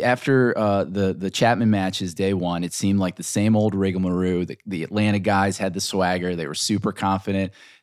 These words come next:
National, international members were, were right there with them. And, but it was two and a half, two and a half. The, the, there was a big point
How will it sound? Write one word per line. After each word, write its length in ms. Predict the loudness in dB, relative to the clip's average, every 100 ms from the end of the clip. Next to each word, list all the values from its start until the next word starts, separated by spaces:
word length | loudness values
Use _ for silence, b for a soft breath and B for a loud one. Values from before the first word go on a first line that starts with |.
| -4
National, 480 | -2 0 0 0
international 560 | 0 0 0 0 -2 -2
members 480 | -2 -2 0 -2 -4
were, 180 | -6 -6
were 160 | -4
right 260 | 0 0 0
there 160 | 0
with 200 | 0 -2
them. 220 | -2 -2 -2
And, 160 | -4 b b b
but 80 | -2
it 20 |
was 120 | 0 2
two 140 | 4
and 80 | 6
a 40 |
half, 160 | 4 2
two 120 | 2
and 60 | 2
a 40 |
half. 280 | 0 -6 -12 -8
The, 140 | -4 -2
the, 360 | 0 2 2 0
there 100 | -2
was 100 | -2
a 40 |
big 480 | -6 0 4 4 2
point 420 | 2 2 2 0